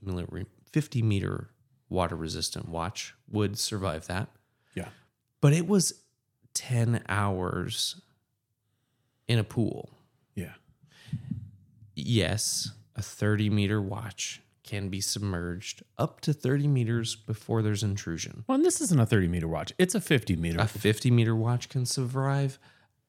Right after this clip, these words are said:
Speaker 1: for, for that amount, for, for that depth of intrusion, but perhaps not that duration. And there are countless stories of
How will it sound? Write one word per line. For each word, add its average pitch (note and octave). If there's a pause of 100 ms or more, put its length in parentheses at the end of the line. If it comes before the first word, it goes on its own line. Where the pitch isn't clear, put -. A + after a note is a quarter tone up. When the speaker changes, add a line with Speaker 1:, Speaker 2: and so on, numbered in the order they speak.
(180)
Speaker 1:
for, -
for C#3
that C3
amount, A#2+
for, C3
for B2
that A2+ (880)
depth D3
of G#2+
intrusion, F#2 (180)
but -
perhaps - (140)
not A2 (320)
that -
duration. E2 (340)
And A2
there A2+
are G2 (400)
countless D3
stories F#2+ (140)
of F#2+